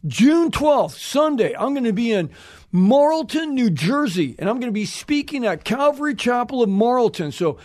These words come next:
hey, put that in your, you know, hat there and think about it, because I'm gonna be back there and I'd like to meet you face to face. Well, anyway, with that said, getting back to our message here,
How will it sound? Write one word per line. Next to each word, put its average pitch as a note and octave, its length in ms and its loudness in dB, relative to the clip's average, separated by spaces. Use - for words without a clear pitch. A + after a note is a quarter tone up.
hey, A#3 160 0
put C4+ 300 -6
that C4+ 220 -4
in A#3 140 -4
your, G3 300 0
you G#3 120 0
know, F#3+ 140 4
hat A3 400 -2
there G#3 220 4
and D#3+ 120 -2
think C#4 220 -4
about G3 300 2
it, D#3 160 -2
because E3 420 -2
I'm A#3+ 220 0
gonna A#3 180 -2
be G3+ 120 -2
back A3+ 320 0
there A#3+ 120 0
and G#3+ 80 0
I'd A3 240 -2
like A3 200 -2
to F#3 60 0
meet F#3 360 -2
you G#3+ 320 -2
face A3+ 440 2
to G3+ 160 0
face. E3+ 640 -2
Well, G#3+ 220 4
anyway, F3 440 0
with F3+ 200 -4
that A3 260 0
said, D#3+ 320 -2
getting G3 260 -2
back F3+ 300 -2
to F3 220 -2
our D3 220 0
message F3 480 -2
here, D#3 380 -2